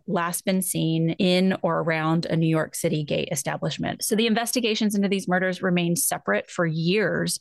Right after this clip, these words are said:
due to the jurisdictional challenges between New York, New Jersey, and Pennsylvania, as well as what appears to be an intentional lack of effective communication between law enforcement agencies, specifically with N Y P D. Seems like the other jurisdictions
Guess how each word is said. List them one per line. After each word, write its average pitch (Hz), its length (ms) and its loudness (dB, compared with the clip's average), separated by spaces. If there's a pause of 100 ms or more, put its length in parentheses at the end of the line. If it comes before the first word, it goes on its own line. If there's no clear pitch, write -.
due 185 220 2
to 175 320 2
the 170 80 0
jurisdictional 214 680 0
challenges 196 540 0
between 160 280 -2
New 156 100 0
York, 202 340 2
New 165 140 -2
Jersey, 180 400 -2
and 143 100 -6
Pennsylvania, 165 720 0
as 180 140 0
well 247 300 2
as 269 140 0
what 214 160 2
appears 185 440 -2
to 175 80 -4
be 180 320 2
an 165 160 0
intentional 165 640 -2
lack 180 460 -4
of 165 160 -4
effective 175 480 -4
communication 285 760 -2 (100)
between 220 480 2
law 220 160 2
enforcement 220 460 -2
agencies, 226 500 0
specifically 277 880 0
with 226 200 2
N 214 160 2
Y 220 200 2
P 220 140 -2
D. 311 400 2
Seems 190 220 2
like 196 160 0
the 202 100 2
other 214 160 4
jurisdictions 208 1000 2